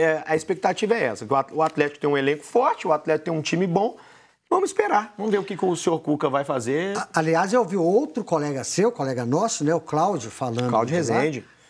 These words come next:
Speaker 2: falando de lá, é, até da possibilidade de fazer uma dobrada de laterais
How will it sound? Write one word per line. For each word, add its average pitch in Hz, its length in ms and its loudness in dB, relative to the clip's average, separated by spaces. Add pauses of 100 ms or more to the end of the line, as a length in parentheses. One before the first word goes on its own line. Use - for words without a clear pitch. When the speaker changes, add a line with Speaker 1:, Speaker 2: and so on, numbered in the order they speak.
(120)
Speaker 2:
falando 120 380 -4
de 101 120 -8
lá, 160 240 -2 (360)
é, 139 260 -2
até 170 280 0
da 214 100 0
possibilidade 175 680 0
de - 40 -14
fazer 202 220 0
uma 208 120 0
dobrada 190 580 0
de 175 120 -4
laterais 160 800 0